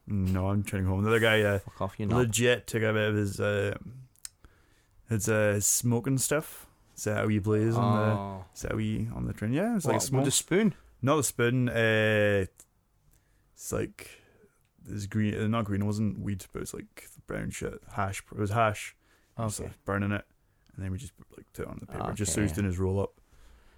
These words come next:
Speaker 2: Yeah.
Speaker 1: On the, on the, uh,
Speaker 2: Fucking disgusting. I hate the smell of it, man.
Speaker 1: I was sitting there like, "Are you actually serious?" And there was another guy sitting across from me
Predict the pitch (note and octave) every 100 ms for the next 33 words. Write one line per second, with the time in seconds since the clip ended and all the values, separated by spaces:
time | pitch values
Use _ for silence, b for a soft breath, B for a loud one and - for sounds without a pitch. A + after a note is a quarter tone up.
0 | b - G2 F2+ E2 G#2 G2 - - -
1 | G#2+ G2+ G2 F#2+ F#2 F#2 - - - -
2 | - F#2 - - - G2+ F#2+ G2 G#2 -
3 | - E2+ F2+ F#2 G2 F#2+ _ A2 A2 A2
4 | - G2 G2+ F#2+ - - - - - G2
5 | G2 G2 F#2+ G2 G#2 G#2 G#2 F#2+ - F2+
6 | F#2+ F#2 - G2 F#2